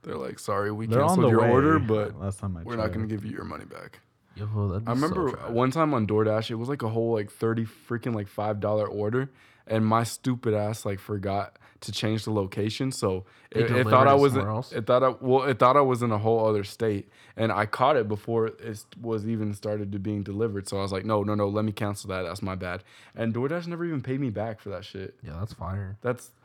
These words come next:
Speaker 1: that's so dumb. Like, I feel like that has to happen to a lot of people. Like,
Speaker 3: Yeah, I'm
Speaker 1: like,
Speaker 3: sure.
Speaker 1: when I opened the app, it didn't just immediately change my location to my current location. It still thought that I was in, like, the last time I used it was months ago. It still thought I was in Texas. Like, what
Speaker 3: Wow,
Speaker 1: the hell?
Speaker 3: that's crazy.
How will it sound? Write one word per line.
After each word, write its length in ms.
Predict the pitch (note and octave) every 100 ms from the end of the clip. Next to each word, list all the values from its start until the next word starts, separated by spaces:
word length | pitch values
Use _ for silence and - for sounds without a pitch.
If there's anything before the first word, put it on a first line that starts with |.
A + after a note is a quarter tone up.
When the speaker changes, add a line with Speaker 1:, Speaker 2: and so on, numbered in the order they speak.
| _
Speaker 1:
that's 180 | - C3+
so 160 | - F#3+
dumb. 280 | C3 D3+ A#2+
Like, 160 | G#2+ -
I 80 | A#2+
feel 160 | F3+
like 140 | F3+ D3+
that 120 | A#2+
has 140 | B2+ -
to 100 | B2+
happen 240 | B2+ B2+
to 120 | B2
a 40 | A2
lot 160 | G#2+
of 80 | G#2+
people. 240 | B2+ A#2 G#2
Like, 240 | G2+ -
Speaker 3:
Yeah, 160 | B2 B2+
I'm 60 | A2
Speaker 1:
like, 40 | B2
Speaker 3:
sure. 40 | A#2
Speaker 1:
when 140 | C#3
I 60 | C#3+
opened 340 | A#2+ C3+ D#3+
the 100 | C#3
app, 220 | F#2 C#3+ A#2+
it 80 |
didn't 240 | G#2 A#2+ A#2
just 180 | A#2+ A2+
immediately 540 | G#2 A2+ A#2 A2+ A2
change 300 | - G#2+ G#2+
my 100 | G#2+
location 420 | G2+ F#2+ G#2 G#2
to 100 | G2+
my 120 | G2 F#2+
current 260 | A2 G2
location. 380 | F#2+ G2+ G2+ F#2+
It 80 | G2
still 200 | - A#2+
thought 380 | A2+ G#2 - _ _ _ -
that 160 | G#2 -
I 100 | G#2
was 240 | G#2+ G2+
in, 200 | G#2 G2+
like, 300 | F#2+ F2+ - _ _ _ -
the 80 | A2+
last 240 | A2 A2
time 160 | C3 A2+
I 40 |
used 140 | A2+
it 40 | A2+
was 140 | G2+ G2
months 300 | G2 G2 G2
ago. 260 | G2 F#2
It 60 | F#2+
still 180 | A2+ G2+
thought 160 | G2+
I 80 | F#2+
was 140 | F#2
in 80 | F#2+
Texas. 480 | - F#2 - - -
Like, 160 | - -
what 140 | G2
Speaker 3:
Wow, 40 |
Speaker 1:
the 80 | F#2+
hell? 140 | G#2 A2
Speaker 3:
that's 120 | G#2
crazy. 760 | - - A1+ C#2+ F#2 C#2 -